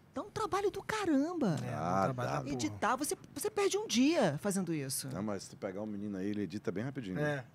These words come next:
Speaker 2: Criança aí. Bota seu filho pra trabalhar,
Speaker 3: É.
Speaker 2: mulher. Partiu.
Speaker 1: Ah, eu quero, eu quero experimentar, gente.
Speaker 2: Vai.
Speaker 3: Ah, experimenta.
Speaker 1: É minha
Speaker 3: Ah.
Speaker 1: fruta preferida,
Speaker 3: Ah, você
Speaker 1: caju.
Speaker 3: gosta de caju? Sério?
Speaker 1: Amo.
Speaker 3: Sério? Nossa, que bom. Hum.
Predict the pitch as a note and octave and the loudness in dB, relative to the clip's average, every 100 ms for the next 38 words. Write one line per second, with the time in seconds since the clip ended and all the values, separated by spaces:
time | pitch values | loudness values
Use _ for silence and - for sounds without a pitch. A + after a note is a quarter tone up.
0 | - - - - D#3+ D#3 C#3+ D#3+ D3+ G#3 | -20 -20 -20 -20 -20 -18 -14 -12 -8 -6
1 | - A3+ A#3+ A3 G#3+ G#3 F3+ G3+ G#3 C3 | -4 -4 -4 -6 -4 -2 0 2 2 0
2 | - G#4 - D#4+ - - - - G#3 - | 6 6 6 0 -4 -8 0 0 2 0
3 | - - - - - - - - - - | 0 -18 -20 -20 -20 -20 -20 -20 -20 -20
4 | - - - - G3 G3 G3 G#3 G#3 - | -18 -18 -16 -10 -4 -4 -2 0 0 -2
5 | G3+ G3+ - G#3 G#3 G#3+ A3 F3+ E3 D#3+ | 2 2 2 0 0 -2 -2 0 0 2
6 | - F2 D#2 C#3 E2+ D#2+ D#2 - F#2 - | 4 4 2 0 0 0 -2 4 6 8
7 | F#2+ - - G3+ A3 A#3+ - A#3 F#3 G3 | 8 6 4 4 2 2 0 0 2 4
8 | F#3+ D#3+ F3 A#2 - G2+ B2+ B2 - - | 4 4 6 6 6 6 6 6 4 0
9 | G#2 E2 C#3+ G3+ G#3 - - G#3+ G3+ F#3+ | -2 -2 -4 0 0 2 0 -4 -4 -6
10 | F3+ F3 G#4+ G4 D#2 F#2 C#3+ C3 D#2+ - | -6 -6 -4 -4 -6 -8 -8 -10 -14 -16
11 | F#2 A2 - - - - - - G#2+ A#2 | -14 -14 -18 -20 -20 -20 -20 -20 -12 -10
12 | B2 | -8